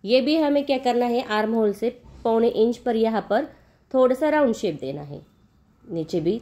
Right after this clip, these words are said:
थोड़ा सा कट कर लिया। अब यहाँ पर, अ, क्या करना है, जो अस्तर था वो भी हमें यहाँ पर सिलाई कर लेनी है। जो पैडेड है हमारा, तो यहाँ पर मैंने रखा चार उंगली के निशान लगा लिए हैं दोनों साइड से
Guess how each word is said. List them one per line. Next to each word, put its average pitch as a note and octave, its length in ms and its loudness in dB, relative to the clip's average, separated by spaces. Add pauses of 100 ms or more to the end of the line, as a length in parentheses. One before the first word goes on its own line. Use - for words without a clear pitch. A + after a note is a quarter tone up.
थोड़ा F3 140 -2
सा E3+ 120 -6
कट E3+ 220 -2
कर E3+ 200 -4
लिया। G3 340 -2 (1400)
अब A#3+ 180 0
यहाँ D4 360 2
पर, D#4 100 4
अ, A3+ 360 2
क्या B3 220 -2
करना A#3 280 0
है, A#3 140 0
जो A3 120 -2
अस्तर C#4 600 -2
था G3 120 0
वो G#3 220 2
भी A#3+ 160 0
हमें A#3 220 2
यहाँ A3 300 0
पर G#3+ 80 -2
सिलाई G#3+ 320 0
कर D#3 160 -2
लेनी C#3+ 300 -4
है। C#3+ 160 -8 (500)
जो F3 120 -2
पैडेड F3+ 400 0
है A#3 100 0
हमारा, A3 280 0 (320)
तो F#3 60 -6
यहाँ F#3+ 280 -2
पर G3 100 -2
मैंने G3 260 -2
रखा A3+ 360 -6 (680)
चार D4+ 240 -2
उंगली D4 320 -2
के C#4 160 -6
निशान C4+ 320 -4
लगा F#3 280 -2
लिए E3 200 -6
हैं B3 240 -10
दोनों F3 240 -4
साइड E3 260 -10
से - 300 -16